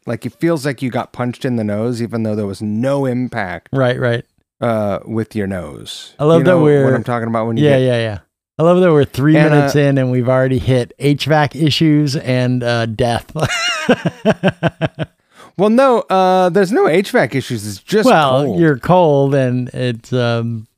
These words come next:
Speaker 2: you know, it's 'cause we
Speaker 1: Right,
Speaker 2: don't
Speaker 1: I'm
Speaker 2: have
Speaker 1: out here in this
Speaker 2: H vac.
Speaker 1: cold
Speaker 2: Yeah,
Speaker 1: room.
Speaker 2: so. <laughs>
Speaker 1: Well, we do have H vac.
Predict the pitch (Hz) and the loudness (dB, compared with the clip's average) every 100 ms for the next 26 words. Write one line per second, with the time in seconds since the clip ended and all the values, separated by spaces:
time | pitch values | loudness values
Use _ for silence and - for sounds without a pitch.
0 | _ _ 135 110 101 - - 120 113 - | _ _ -4 -4 -6 -12 -2 0 0 2
1 | 113 120 110 131 101 107 117 - 131 113 | 2 2 2 0 0 -2 -4 -4 -4 -2
2 | 107 107 98 - 120 101 - - _ - | -4 -6 -8 -8 -6 -6 -8 -18 _ -6
3 | 156 - - 131 135 131 123 101 151 156 | -6 -6 -8 -4 0 0 0 0 0 0
4 | 104 95 - - - 57 - - | -2 -4 -10 -10 -10 -10 -12 -20